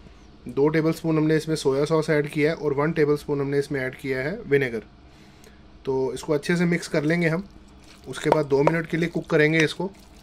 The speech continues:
ताकि इसकी crunchiness जो है वो बिल्कुल ख़त्म हो जाए, Rawness, sorry, I just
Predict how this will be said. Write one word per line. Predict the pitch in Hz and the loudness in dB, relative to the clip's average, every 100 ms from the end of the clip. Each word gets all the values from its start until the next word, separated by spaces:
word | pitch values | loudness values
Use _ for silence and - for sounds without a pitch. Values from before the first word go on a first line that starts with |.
| - - | -6 -6
ताकि | 123 147 151 147 - - - - | -6 -4 -4 -6 -14 -20 -16 -12
इसकी | 135 - | -10 -8
crunchiness | 165 143 139 156 151 - | -4 -2 0 2 0 0
जो | 143 | 0
है | |
वो | 143 156 147 - | 0 -2 -6 -8
बिल्कुल | 139 135 170 | -8 -6 -6
ख़त्म | 151 160 | -4 -2
हो | 151 | 0
जाए, | 147 196 - - - - - - - - - - - - - - - - - | -2 -4 -12 -20 -20 -20 -20 -20 -20 -20 -20 -20 -20 -20 -20 -20 -20 -20 -6
Rawness, | 139 165 156 131 | 2 4 4 0
sorry, | - 127 131 - - - - - | -6 -6 -6 -10 -20 -20 -20 -12
I | 131 | -6
just | 143 - | -6 -6